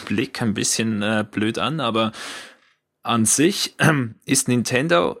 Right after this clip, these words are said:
erfolgreich gewesen mit diesem Markt. Äh, du hast ja Wii, äh, die Wii erwähnt, wo die Günstigspiele sehr gut gelaufen sind.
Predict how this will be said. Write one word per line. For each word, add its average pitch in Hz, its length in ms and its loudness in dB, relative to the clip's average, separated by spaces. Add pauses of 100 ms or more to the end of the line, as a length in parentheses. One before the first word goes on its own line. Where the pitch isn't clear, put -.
(100)
erfolgreich 123 720 0
gewesen 95 440 2
mit - 360 -2
diesem 95 260 2
Markt. 87 400 0
Äh, - 280 -4
du 98 120 2
hast 101 200 2
ja 95 180 2
Wii, 113 320 2 (360)
äh, 107 280 2
die 104 240 0
Wii 139 220 2
erwähnt, 143 580 0 (360)
wo 110 160 2
die 104 320 2
Günstigspiele 131 920 2
sehr 104 180 2
gut 127 240 -2
gelaufen 101 500 0
sind. 139 360 -2